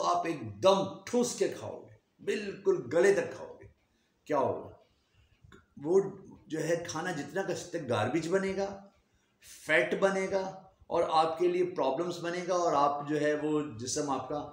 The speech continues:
बिल्कुल बेढोल हो जाएगा, कोई चीज़ करने का दिल नहीं करेगा, आप सोते रह जाओगे ना। तो कहने का मकसद ये है कि थोड़ा थोड़ा खाएं, भले सहरी तक खाएं, ठीक है, लेकिन इस तरह। और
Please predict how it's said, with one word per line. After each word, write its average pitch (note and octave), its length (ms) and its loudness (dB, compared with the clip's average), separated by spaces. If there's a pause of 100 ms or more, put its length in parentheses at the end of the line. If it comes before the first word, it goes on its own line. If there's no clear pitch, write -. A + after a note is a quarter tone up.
(200)
बिल्कुल E3+ 400 0
बेढोल C3 420 4
हो D#3 100 2
जाएगा, C3+ 420 2
कोई G3 300 0
चीज़ F3 260 -4
करने D3 260 0
का C#3+ 140 -2
दिल A#2+ 240 -4
नहीं C#3+ 140 -2
करेगा, B2+ 360 -2 (380)
आप C#3+ 220 0
सोते D#3+ 360 0
रह A#2 200 2
जाओगे G2 380 -4
ना। - 140 -14 (380)
तो F3 60 -10 (120)
कहने F#3 320 -2
का G3 140 0
मकसद C#3+ 420 -6
ये G#2+ 140 -4
है G#2 180 -6 (540)
कि F#3+ 580 2 (480)
थोड़ा A3 180 4 (100)
थोड़ा F3+ 180 2
खाएं, A#2+ 280 -6 (560)
भले C3 240 2
सहरी B2+ 360 0
तक G2 260 -6
खाएं, G#2 160 -16 (120)
ठीक A2+ 160 -16
है, A2 100 -14 (320)
लेकिन G#2+ 180 -12
इस - 200 -8
तरह। G#2+ 200 -14 (580)
और D#3+ 180 2